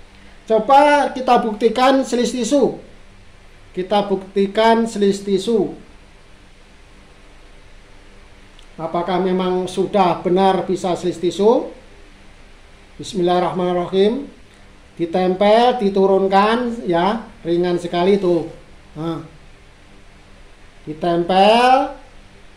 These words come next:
diturunkan saja sudah terbelah ya. Apalagi leher sapi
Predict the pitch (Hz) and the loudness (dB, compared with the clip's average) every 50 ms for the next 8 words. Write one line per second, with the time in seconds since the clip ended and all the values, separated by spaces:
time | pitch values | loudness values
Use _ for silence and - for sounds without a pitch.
0 | - - 151 165 175 180 180 190 190 190 190 180 180 180 180 175 175 175 180 180 | -14 -8 -2 0 2 2 2 2 0 0 0 -2 0 0 0 -2 -2 -2 -2 -2
1 | 180 180 175 170 170 170 170 196 190 202 202 196 190 175 160 - 180 175 180 196 | -2 -2 -2 -2 -4 -4 0 2 2 2 2 2 -2 -4 -4 -2 -2 0 2 2
2 | 202 214 220 214 196 - - - - - - - - - 165 175 170 170 - 170 | 2 2 2 0 -2 -8 -14 -20 -20 -20 -20 -16 -10 -6 -6 -4 -4 -4 -2 -2
3 | 175 180 196 208 202 190 175 175 175 180 202 226 226 - - - - - - - | 0 2 4 4 4 4 4 2 2 2 2 0 -2 -6 -12 -20 -20 -20 -20 -20
4 | - - - - - - - - 165 170 165 175 180 185 190 185 180 - 220 233 | -20 -20 -20 -20 -20 -16 -10 -6 -6 -4 -2 0 2 2 2 2 0 0 0 2
5 | 233 226 214 190 185 190 190 190 190 196 190 190 185 190 214 226 226 233 - | 4 6 6 6 6 4 4 4 2 2 2 2 2 0 2 4 4 4 4